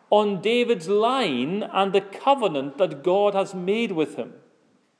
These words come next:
And fourthly,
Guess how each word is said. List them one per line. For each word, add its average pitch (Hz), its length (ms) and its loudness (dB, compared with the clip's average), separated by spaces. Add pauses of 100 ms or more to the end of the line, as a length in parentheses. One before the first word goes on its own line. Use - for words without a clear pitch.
(2250)
And 180 200 2
fourthly, 247 760 2